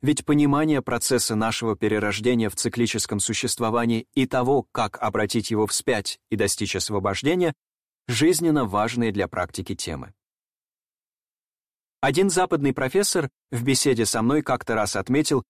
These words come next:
что монахи и монахи не занимаются ведением диспута, но в конечном итоге для так называемого доказательства своих утверждений всегда возвращаются к цитатам из Писаний. Он прав. Я много раз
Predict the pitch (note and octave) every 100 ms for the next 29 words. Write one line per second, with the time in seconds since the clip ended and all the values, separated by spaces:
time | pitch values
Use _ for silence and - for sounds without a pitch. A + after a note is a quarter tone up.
0 | _ - - C#3+ C#3 D#3+ E3 D#3+ D#3+ C3+
1 | C#3+ D3+ C#3 C3+ B2 B2+ B2+ C#3 A#2+ A2
2 | A2+ A2+ A2+ G#2 G2 G2 F3 - D3 A#2
3 | - _ _ D3 D#3+ - D#3+ F3 - D3
4 | C3 E3+ D#3 B2+ A#2+ A#2+ A#2 _ - C3+
5 | C3 B2 B2+ A#2+ A#2 A2 A#2 B2+ A#2+ C3+
6 | A2+ G2 - G2 - F#2 F2 G#2+ G#2+ G2
7 | A2 F#3 E3 - _ - - A2+ C3 D#3
8 | C3+ A#2 A2 - B2 A#2 A#2 - G#2+ F#2+
9 | F#2+ G2 G2 - - E2+ D2+ F#2 _ _
10 | _ _ _ _ _ _ - D#3 E3+ A#2+
11 | E2+ - _ _ _ _ _ _ _ _
12 | _ - C3+ C#3+ F3+ G3 F3 D#3+ D#3